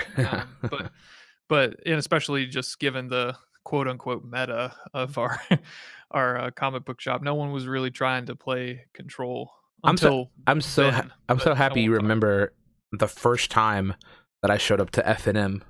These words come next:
Speaker 1: That's great.
Speaker 2: Oh, yeah, 'cause it was my first F N M too. That's
Speaker 1: Oh,
Speaker 2: why.
Speaker 1: was it really?
Speaker 2: <laughs> Yeah, it was a horrible day 'cause
Speaker 1: <laughs>
Speaker 2: <laughs> I didn't get, yeah, but, but, uh, no, it was really, really fun. But that's, uh, kinda how we met, and, uh, you know,
Speaker 1: Twenty twelve. Oh my gosh.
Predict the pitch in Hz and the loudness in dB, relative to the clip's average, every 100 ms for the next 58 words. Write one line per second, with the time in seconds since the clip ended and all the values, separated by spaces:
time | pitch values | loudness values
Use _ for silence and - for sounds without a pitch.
0 | - 104 - 113 147 220 190 175 208 151 | -8 -8 0 2 6 6 8 6 6 2
1 | 147 151 185 190 190 180 247 - 151 - | -2 -4 -2 2 2 2 0 0 -4 -2
2 | 147 156 151 - 202 135 - 165 165 180 | -4 -4 -6 -6 -8 -8 -4 2 6 6
3 | 208 180 135 135 160 - - - - - | 6 4 6 4 4 0 -8 -12 -14 -20
4 | - 202 208 160 165 196 190 180 180 196 | 0 4 6 4 6 6 6 6 6 6
5 | 180 170 185 214 156 170 156 - - - | 4 4 4 4 4 4 4 4 4 4
6 | - - 220 208 214 - - - 285 370 | 4 4 4 2 0 -4 -8 -4 -2 -2
7 | - 370 - 190 _ _ _ _ - - | 0 -2 -4 -12 _ _ _ _ -6 -2
8 | - 170 156 139 143 175 165 - - 170 | 0 4 4 2 0 2 2 0 -8 -2
9 | 165 160 151 147 160 190 170 175 196 190 | 0 4 2 2 2 2 2 2 0 0
10 | 175 170 190 160 131 151 170 - - 160 | 0 -2 -4 -6 -4 -2 -2 -4 -6 -2
11 | 147 135 131 190 208 160 147 143 139 135 | 0 -2 -2 0 2 4 2 0 -2 -4
12 | 135 - 143 139 135 135 135 135 135 139 | -4 -10 -10 -10 -8 -6 -4 -4 -6 -10
13 | - 175 143 135 110 151 160 - 107 104 | -14 -14 -12 -4 0 2 2 2 2 2
14 | 92 95 127 107 - - 101 95 - - | 0 -2 0 0 -4 -6 -6 -6 -8 -10